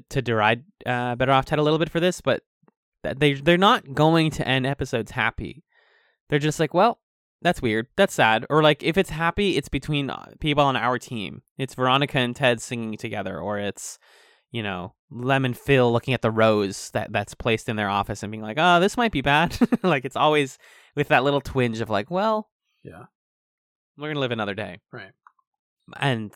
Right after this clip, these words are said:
Speaker 1: there's a, there's a couple of good other bits in there, but, uh, the other really great plot line. Oh, actually, the last thing on the Ver-, on the Veronica Linda stuff that I liked was, <laughs> I thought was kinda silly, but I laughed at, was,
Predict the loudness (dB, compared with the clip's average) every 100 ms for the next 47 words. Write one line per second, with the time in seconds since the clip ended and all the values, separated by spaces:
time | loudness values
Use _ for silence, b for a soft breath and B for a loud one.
0 | -2 0 2 0 0 -2 -2 -2 0 -2
1 | -2 -4 -4 -6 -6 -8 -8 -10 -10 -10
2 | -10 -10 -10 -12 -14 -12 -12 -12 -16 -18
3 | _ _ _ _ -2 2 4 4 6 4
4 | 2 2 2 2 0 0 0 0 -4 -4
5 | 0 4 4 2 -4 0 2 2 2 -2
6 | -2 -2 -2 -2 -4 -4 -6 -6 -6 -4
7 | -2 -2 -2 -2 -2 -4 -4 -2 -2 -4
8 | -2 -2 0 -2 -4 -4 0 2 2 0
9 | -4 -4 -2 0 0 -2 0 0 -2 -8
10 | -10 -16 b b b b -6 -6 -6 -10